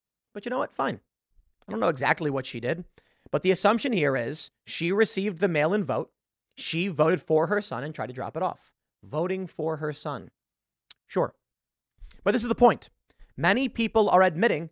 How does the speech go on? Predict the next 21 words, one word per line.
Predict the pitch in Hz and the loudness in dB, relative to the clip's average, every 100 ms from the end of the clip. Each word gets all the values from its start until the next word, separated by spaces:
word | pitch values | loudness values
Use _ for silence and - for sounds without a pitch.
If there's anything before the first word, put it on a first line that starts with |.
| - | -2
to | 185 | 2
having | 170 185 | 2 2
done | 156 160 | 0 0
something | - 160 - 160 | -4 -4 -6 -6
like | 135 139 - 117 | -4 -4 -6 -6
that. | 131 - - - _ | -6 -8 -16 -20 _
Maybe | 370 392 349 | -4 2 2
she | - 262 | 2 -2
didn't | 202 220 180 | 4 4 6
do | 170 196 | 6 6
exactly | 143 156 143 175 | 4 0 0 0
that. | 190 202 | -2 -2
Who | 254 | -2
knows? | 226 226 - - _ | -2 -4 -10 -16 _
Fine, | 170 139 131 | -6 -4 -4
whatever. | 170 156 95 _ _ _ _ _ _ _ _ _ _ _ - | -2 -2 -6 _ _ _ _ _ _ _ _ _ _ _ -4
But | 156 - | -4 2
then | 180 185 - _ _ _ _ _ _ _ _ _ - _ | 4 4 2 _ _ _ _ _ _ _ _ _ -20 _
we're | 123 | -6
dealing | 113 123 135 | -4 -4 -4
with, | 110 123 - | -6 -8 -10